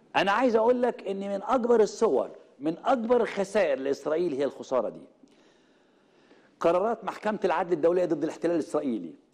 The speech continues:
اتخاذ إجراءات لمنع التحريض على الإبادة الجماعية، الالتزام بجنب-، ب-، بتجنب كل ما يتعلق بالقتل والاعتداء والتدمير، ضرورة تأكد إسرائيل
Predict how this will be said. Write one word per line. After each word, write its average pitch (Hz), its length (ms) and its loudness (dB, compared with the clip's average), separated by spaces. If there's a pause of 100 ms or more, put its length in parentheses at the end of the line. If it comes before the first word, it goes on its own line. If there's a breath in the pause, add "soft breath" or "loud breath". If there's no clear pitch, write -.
اتخاذ 151 500 -2
إجراءات 160 460 0
لمنع 165 280 -2
التحريض 156 440 -2
على 135 100 0
الإبادة 147 280 2
الجماعية، 113 560 -6 (100)
الالتزام 135 520 -2
بجنب-، 151 440 -4
ب-، 135 220 0
بتجنب 147 500 -4
كل 165 300 0
ما 147 180 0
يتعلق 160 360 -2
بالقتل 139 480 -4
والاعتداء 131 360 0
والتدمير، 123 540 -4 (500 soft breath)
ضرورة 151 280 4
تأكد 165 480 -4
إسرائيل 165 460 -2